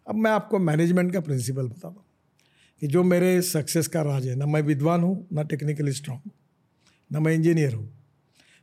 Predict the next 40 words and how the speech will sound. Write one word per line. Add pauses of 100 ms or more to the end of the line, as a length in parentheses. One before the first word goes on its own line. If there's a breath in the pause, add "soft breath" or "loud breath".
(100 soft breath)
पहली
बात
तो
ऐसी
है
कि
मैं
बोलता
हूँ
कि
सबने
मिलकर
काम
करने
की
एक
मैनेजमेंट
होती
है। (800 soft breath)
जैसे
ए
नाम
के
व्यक्ति
ने
ए
स्क्वायर
काम
किया,
बी
नाम
के
व्यक्ति
ने
बी
स्क्वायर
काम
किया, (680 soft breath)
तो (160)
total